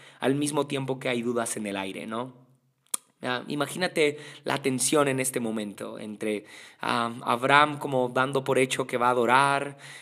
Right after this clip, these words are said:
al monte y solamente yéndose con su hijo y con un cuchillo en la mano. <laughs> Isaac se da cuenta que no hay un cordero y, ah, entre tanta duda y tanta incertidumbre de cuál va a ser el desenlace, cuál va a ser el final de esta historia,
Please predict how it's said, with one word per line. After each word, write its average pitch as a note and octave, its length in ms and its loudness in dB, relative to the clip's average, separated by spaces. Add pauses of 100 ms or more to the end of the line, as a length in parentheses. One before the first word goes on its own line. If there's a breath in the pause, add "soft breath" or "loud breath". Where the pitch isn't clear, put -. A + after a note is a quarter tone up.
(100)
al A2 220 -4
monte D3 520 2
y B2+ 140 2
solamente C3 500 -2
yéndose B2+ 380 -2
con A2 140 -6
su A#2 180 -4
hijo C3 360 -2
y A2+ 60 0
con A#2 160 -4
un A#2 100 -6
cuchillo C3 380 -4
en B2 80 -2
la G#2+ 80 -6
mano. C3+ 520 -2 (320)
<laughs> - 1120 -8
Isaac E3+ 320 4
se E3+ 120 4
da D3+ 140 6
cuenta D#3+ 320 2
que C#3 100 -2
no C3+ 100 0
hay C#3+ 80 0
un D3 100 -6
cordero C#3+ 720 2
y, A#2+ 400 -2 (320)
ah, C#3 340 -4
entre C3+ 320 -2
tanta E3+ 400 -2
duda F3 420 0
y D#3+ 80 -2
tanta D3+ 340 -6
incertidumbre D3 800 -2
de B2+ 240 -4 (400 loud breath)
cuál B2+ 240 2
va E3 40 0
a D#3+ 40 -2
ser D#3+ 180 0
el E3 120 -2
desenlace, C3 720 0
cuál C3+ 180 0
va D3 40 0
a - 20 -6
ser D3+ 160 -2
el D3+ 80 -4
final B2+ 380 -4
de C#3+ 80 0
esta C#3 160 -4
historia, B2+ 580 -4